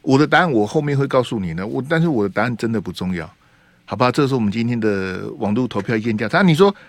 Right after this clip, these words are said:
慧文兄，我很讨厌韩国瑜，但是呢，我是，我的，我是来耍宝的，反正你也不知道我是谁，好，网络投票你也不知道是投票的人是谁，我就是要投韩国瑜真正强。As you wish，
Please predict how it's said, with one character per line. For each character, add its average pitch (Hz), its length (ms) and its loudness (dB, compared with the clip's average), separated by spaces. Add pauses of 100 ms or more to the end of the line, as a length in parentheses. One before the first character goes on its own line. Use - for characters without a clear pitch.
(260)
慧 196 140 8
文 185 60 8
兄， 185 240 6 (880)
我 135 120 4
很 147 160 4
讨 139 160 0
厌 156 100 4
韩 131 140 0
国 110 180 2
瑜， 87 200 -4 (520)
但 190 140 4
是 202 140 2
呢， 139 260 2 (220)
我 131 120 2
是， 131 160 0
我 127 160 6
的， 127 140 -2
我 127 140 2
是 202 100 2
来 170 100 6
耍 131 240 4
宝 87 240 2
的， 82 160 -8 (220)
反 120 140 0
正 175 120 2
你 156 60 2
也 147 80 2
不 131 100 -4
知 139 60 2
道 147 80 6
我 107 140 2
是 120 100 -2
谁， 90 320 -6 (300)
好， 98 160 -4
网 107 160 2
络 156 100 6
投 123 160 2
票 139 160 2
你 123 100 0
也 117 60 4
不 98 60 -2
知 120 60 2
道 110 100 4
是 110 280 -4
投 101 120 -4
票 117 160 0
的 104 80 -2
人 87 80 -4
是 113 120 -6
谁， 101 240 -8 (280)
我 101 160 -4
就 131 100 -2
是 131 120 -2
要 139 100 4
投 - 200 -2
韩 110 220 -2
国 101 160 0
瑜 90 240 -2 (160)
真 127 160 6
正 123 180 2
强。 - 240 -6 (1500)
As 135 220 0
you 185 160 0
wish， 185 460 0